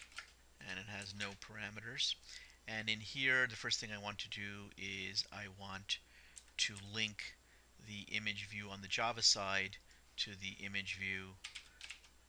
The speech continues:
on the, uh, uh, um,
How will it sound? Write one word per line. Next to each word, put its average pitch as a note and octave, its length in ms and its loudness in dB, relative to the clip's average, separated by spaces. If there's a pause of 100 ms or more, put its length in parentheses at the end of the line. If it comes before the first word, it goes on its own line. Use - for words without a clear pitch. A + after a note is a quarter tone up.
(120)
on G#2 260 -6 (160)
the, G2 340 -6 (400)
uh, - 340 -14 (680)
uh, - 540 -16
um, G#2 260 -16